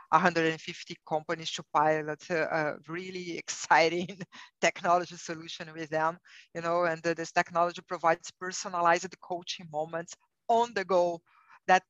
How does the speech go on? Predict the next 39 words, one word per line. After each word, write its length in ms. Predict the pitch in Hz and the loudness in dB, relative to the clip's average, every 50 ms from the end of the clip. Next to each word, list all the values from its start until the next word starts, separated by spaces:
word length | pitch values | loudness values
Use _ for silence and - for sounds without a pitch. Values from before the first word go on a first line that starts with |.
| 175 175 | -10 -12
meet 240 | 185 196 196 - - - - | -10 -10 -12 -14 -10 2 4
our 240 | 185 180 180 175 170 | 6 6 6 4 0
managers 600 | 170 175 180 190 196 202 - 202 196 196 190 190 | 0 0 0 0 -2 -4 -8 -10 -10 -10 -10 -10
where 380 | 185 180 180 185 214 226 233 | -8 -4 0 2 4 4 4
they 220 | 214 202 185 170 160 | 2 0 0 2 4
are. 340 | 160 156 156 160 156 175 - - - - - - | 4 6 6 4 4 2 -2 -8 -18 -14 -4 -2
And 220 | 190 190 190 190 185 185 | 0 0 -2 -4 -8 -10
it's 140 | 190 165 | -10 -10
very 400 | 165 165 202 202 208 208 202 196 | -4 0 4 6 6 6 6 4
linked 320 | 190 185 185 185 190 - - | 2 -2 -6 -10 -12 -14 -16
to 260 | 196 - - - 180 | -14 -14 -14 -12 -12
the 100 | 170 175 - | -12 -14 -12
principles 480 | _ 190 185 185 - - - 175 170 170 - | _ -12 -12 -10 -12 -12 -12 -12 -10 -6 -4
that 120 | 175 - | -4 -4
we 80 | 175 175 - _ - | -6 -10 -16 _ -14
put 120 | 175 165 | -12 -12
in 180 | 170 165 170 170 _ | -12 -14 -16 -14 _
place 320 | 170 165 160 160 - - 175 | -2 0 0 0 -2 -6 -10
in 60 | 170 | -10
Project 540 | 165 - 160 156 156 - 165 - - - - _ | -6 -2 -2 -2 -2 -2 -6 -12 -12 -16 -20 _
Win, 240 | 156 160 156 - - - _ - - - - | -16 -14 -14 -14 -16 -18 _ -20 -20 -14 -10
you 60 | 151 | -6
know. 140 | 156 165 - - - - - - | -4 -2 -2 -4 -6 -10 -10 -8
And 160 | - 180 190 202 | -4 -2 2 4
what's 260 | - - - - - | 4 2 2 -2 -8
cool, 300 | - - 247 247 214 170 | -12 -12 -10 -2 2 2
I 100 | 165 165 - | 2 2 2
was 120 | 180 - | -2 -4
talking 280 | - 185 196 - - 190 | -2 -2 -2 -2 -4 -2
about 200 | 170 180 180 - _ _ _ - | 0 0 0 0 _ _ _ -12
democratizing 1040 | 160 160 160 165 - _ 170 151 151 - - - - 160 165 175 165 147 156 143 147 147 | -8 -8 -8 -8 -6 _ -4 -4 -4 -4 -4 2 4 4 4 4 0 -4 -12 -16 -14 -10
learning. 560 | 147 143 139 143 147 143 143 143 135 - _ _ - - - - - - _ | -8 -8 -8 -8 -10 -14 -16 -18 -20 -20 _ _ -20 -20 -20 -20 -20 -8 _
That's 240 | 135 - - - - | -2 -2 -2 0 2
it. 200 | 220 233 226 - - | 2 4 2 2 0
We're 100 | 160 165 175 - | -6 -16 -14 0
talking 260 | - 220 226 - 240 | 2 4 4 4 0
about 240 | 214 - 190 196 - | -2 -2 -2 -2 -2
simple 500 | - - - 247 262 302 - 302 277 254 | -6 -14 -12 -12 -12 0 2 2 2 4
nudges 640 | 208 175 175 190 202 214 - 233 254 247 240 - - | 2 0 2 2 2 0 -2 -6 -6 -6 -6 -10 -14